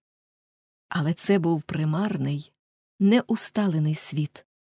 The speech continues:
і під його уламками ще жило все, що її хвилювало. Невже лише годину тому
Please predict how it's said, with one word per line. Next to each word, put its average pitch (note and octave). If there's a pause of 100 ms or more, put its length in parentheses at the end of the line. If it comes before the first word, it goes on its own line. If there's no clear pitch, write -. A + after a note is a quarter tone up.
(140)
і -
під D3+
його E3+
уламками E3 (340)
ще -
жило F3+
все, G#3+ (180)
що -
її D3+
хвилювало. D#3 (920)
Невже F3+
лише A#3
годину G3
тому G3